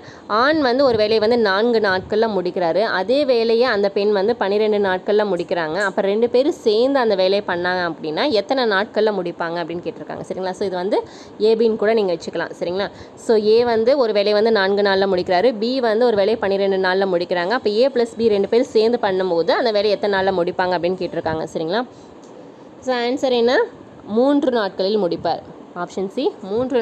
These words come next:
நாட்களில் முடிப்பார். நூத்தி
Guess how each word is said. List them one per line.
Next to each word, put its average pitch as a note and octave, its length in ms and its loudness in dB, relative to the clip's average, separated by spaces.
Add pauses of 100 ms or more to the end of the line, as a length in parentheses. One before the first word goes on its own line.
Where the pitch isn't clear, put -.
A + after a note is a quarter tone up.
நாட்களில் F#3 500 -2
முடிப்பார். D#3+ 460 -6 (3000)
நூத்தி D4 200 2